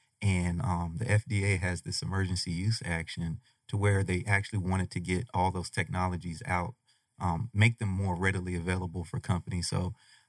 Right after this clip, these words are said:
I work in the physical sciences division. So a lot of vaccines and anything chemistry related like that is on the life sciences side. But you also have to think about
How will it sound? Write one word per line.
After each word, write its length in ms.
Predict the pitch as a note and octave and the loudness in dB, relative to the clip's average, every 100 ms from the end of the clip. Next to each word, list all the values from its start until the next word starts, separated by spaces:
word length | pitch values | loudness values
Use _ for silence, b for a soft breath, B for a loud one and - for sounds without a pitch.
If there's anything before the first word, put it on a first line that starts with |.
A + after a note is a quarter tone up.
| B - | B -2
I 100 | G2 | 2
work 220 | G#2+ G2+ | 2 2
in 80 | F2+ | 0
the 60 | |
physical 360 | - G2+ F#2 F2 | 0 -2 -2 -4
sciences 600 | - G2 G2+ F#2+ F2 D#2+ | -2 2 2 0 -4 -4
division. 400 | F2+ D#2+ F2+ F2 | -6 -2 0 0
So 280 | F#2 G2 F2+ B B B B B B - | 0 0 -2 B B B B B B -2
a 60 | |
lot 320 | F2+ G2 A#2+ | 2 2 2
of 140 | A2+ E2+ | 0 0
vaccines 680 | F2+ F#2 - F#2+ F#2 F#2+ - | -2 -2 -2 -2 0 0 -2
and 140 | D#2+ | 0
anything 580 | G2 F2+ F2 E2+ E2 D#2 | 0 0 0 -2 -2 -4
chemistry 380 | - G2+ F2+ F2 | 0 2 2 -2
related 400 | F2 F2 F2 F2 | -2 0 0 0
like 160 | E2+ F2 | -2 0
that 160 | F2+ | -2
is 120 | E2+ F2 | -2 0
on 160 | F2 | -2
the 60 | E2 | -2
life 240 | F2 G2 | 0 0
sciences 480 | - G2+ F#2 F#2 G#2 | 0 0 0 0 -4
side. 340 | - G#2 G#2 A2 B B B - | 0 2 2 -2 B B B 0
But 260 | B2 B2+ - - | 2 2 0 -4
you 140 | G#2+ F#2+ | 0 4
also 260 | A#2 A#2 | 4 4
have 160 | G#2+ G2+ | 2 2
to 60 | - | 0
think 240 | G#2 F#2 | -2 0
about 400 | F2 E2+ E2+ | -2 -2 -4